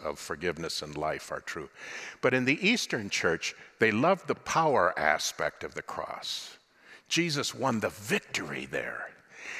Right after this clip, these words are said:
He defeated the powers of evil. He didn't just defeat 'em, he,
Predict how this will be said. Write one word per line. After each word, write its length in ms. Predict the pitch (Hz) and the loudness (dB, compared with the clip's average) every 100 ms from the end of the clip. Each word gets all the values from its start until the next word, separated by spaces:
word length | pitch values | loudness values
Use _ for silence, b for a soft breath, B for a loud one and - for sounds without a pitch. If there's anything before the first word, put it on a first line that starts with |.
| B | B
He 160 | 156 | 2
defeated 880 | 120 - 110 - - 240 220 143 85 | 2 0 -4 -4 2 4 4 0 -2
the 80 | 98 | -4
powers 560 | - - 101 95 85 95 | -2 2 4 4 0 -2
of 160 | 82 | -2
evil. 480 | 90 90 76 76 - _ B B B B B | -2 -4 -6 -12 -14 _ B B B B B
He 140 | 202 | 0
didn't 220 | 233 247 175 | 2 2 2
just 260 | 160 - | 2 0
defeat 420 | - - - 220 | -2 -2 2 4
'em, 200 | 143 101 - B B B | 4 0 -4 B B B
he, 260 | - 180 | 2 2